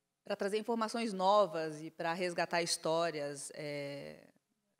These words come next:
eu acho, no meu caso, você é até generosa comigo, eu acho que a reportagem serve pra registrar a memória. Acho que depois, lá na frente, o que, o que vai ficar registrado é isso que a gente consegue contar numa reportagem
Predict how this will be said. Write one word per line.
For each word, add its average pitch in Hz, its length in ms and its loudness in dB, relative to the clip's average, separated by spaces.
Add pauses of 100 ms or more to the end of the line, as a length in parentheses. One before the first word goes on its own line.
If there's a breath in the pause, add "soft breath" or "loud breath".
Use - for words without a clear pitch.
eu 165 100 -8
acho, 160 240 -8
no 175 120 -20
meu 165 120 -10
caso, 165 360 -4
você 170 180 -12
é - 20 -6
até 170 200 -6
generosa 165 500 -6
comigo, 156 360 -20
eu 165 40 -8
acho 170 160 -10
que 185 220 -18 (100)
a - 160 -14
reportagem 180 640 0
serve 180 460 -2
pra 180 420 0
registrar 226 480 -2
a 226 40 4
memória. 165 560 0 (600 soft breath)
Acho - 160 -10
que 180 100 -16
depois, 175 400 -4
lá 175 140 -2
na 165 120 -4
frente, 185 360 -8
o 190 40 -16
que, 190 240 -16
o 170 80 -18
que - 120 -18
vai 175 120 -4
ficar 175 200 -6
registrado 170 680 -4
é 180 40 -4
isso 180 220 -8
que 185 80 -8
a 175 40 -4
gente 175 180 -14
consegue 170 380 -6
contar 165 400 -8
numa 170 180 -10
reportagem 160 720 -6